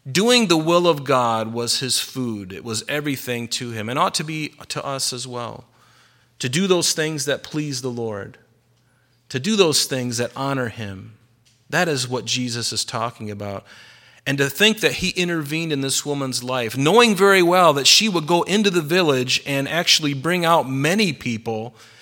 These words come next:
and they would believe on him as a result of her testimony. Jesus sees this all in advance,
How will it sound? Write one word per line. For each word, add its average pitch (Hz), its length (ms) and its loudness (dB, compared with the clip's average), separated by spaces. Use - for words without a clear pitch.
and 143 180 -4
they 196 160 2
would 143 320 2
believe 143 680 2
on 127 380 0
him 123 580 -2
as 117 220 -2
a 127 60 -2
result 127 420 0
of 120 140 -6
her 180 200 -2
testimony. 110 840 -4
Jesus 139 460 0
sees 143 340 -2
this 120 180 -4
all 135 200 0
in 135 120 -4
advance, 117 560 -8